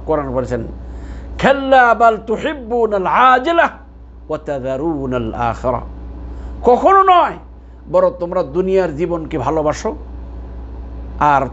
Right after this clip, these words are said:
তোমরা ছেড়ে দিচ্ছ আখেরাতকে, অর্থাৎ আখেরাতকে তোমরা ছেড়ে দিচ্ছ।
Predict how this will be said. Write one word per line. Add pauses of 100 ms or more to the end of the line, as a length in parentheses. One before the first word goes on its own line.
তোমরা
ছেড়ে
দিচ্ছ
আখেরাতকে,
অর্থাৎ (100)
আখেরাতকে
তোমরা
ছেড়ে
দিচ্ছ।